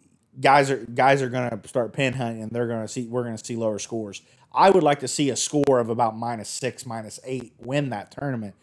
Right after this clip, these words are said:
That's a fun tournament to watch. Um, when they can't make putts that are five feet and they're struggling with them, that's fun to watch. Um, and obviously, you know, I know there's some Tiger haters out there. Ren's one of 'em.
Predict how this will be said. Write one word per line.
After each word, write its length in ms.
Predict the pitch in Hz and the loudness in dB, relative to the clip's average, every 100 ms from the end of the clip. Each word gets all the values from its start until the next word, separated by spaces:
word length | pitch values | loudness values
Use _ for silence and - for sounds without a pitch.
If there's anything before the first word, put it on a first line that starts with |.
| _ _ - | _ _ 2
That's 220 | 165 151 | 2 2
a 60 | |
fun 240 | - 135 127 | 0 -2 -2
tournament 360 | 139 117 110 98 | -4 -4 -6 -8
to 40 | |
watch. 460 | 92 117 135 127 - _ _ _ | -6 -2 -2 -4 -18 _ _ _
Um, 200 | 104 101 | -12 -8
when 140 | 113 123 | -6 2
they 160 | 175 | 2
can't 340 | 175 202 160 127 | 2 -2 -2 0
make 320 | 147 - _ | -2 -2 _
putts 400 | 135 139 151 - | 0 0 -2 -6
that 140 | 113 | -6
are 80 | 107 | -6
five 340 | - 156 135 | 0 2 2
feet 260 | - 135 139 | 0 -2 -2
and 100 | 120 | -6
they're 100 | 120 | -10
struggling 420 | - 113 131 131 | -8 -6 -4 -4
with 160 | 143 143 | -4 -4
them, 200 | 147 147 _ _ _ - | -8 -10 _ _ _ -4
that's 200 | 165 - | -4 0
fun 220 | 135 117 | -2 -2
to 40 | |
watch. 440 | 85 92 90 - - _ _ - | -8 -8 -10 -14 -20 _ _ -14
Um, 260 | 110 98 | -10 -8
and 120 | 117 135 | -6 0
obviously, 600 | 156 170 156 143 147 139 | 4 4 4 0 -2 -2
you 140 | 131 | 0
know, 180 | 127 127 | 0 2
I 80 | 123 | 0
know 340 | 127 127 123 | 0 0 0
there's 260 | 123 123 123 | -2 -6 -6
some 100 | 120 | -6
Tiger 340 | 123 123 117 | -2 0 0
haters 320 | 123 120 113 123 | -2 -4 -4 -4
out 200 | 113 117 | -4 -4
there. 120 | 110 | -6
Ren's 300 | 113 123 113 | -6 -8 -8
one 220 | 113 113 | -8 -8
of 120 | 107 | -8
'em. 200 | 113 107 | -10 -12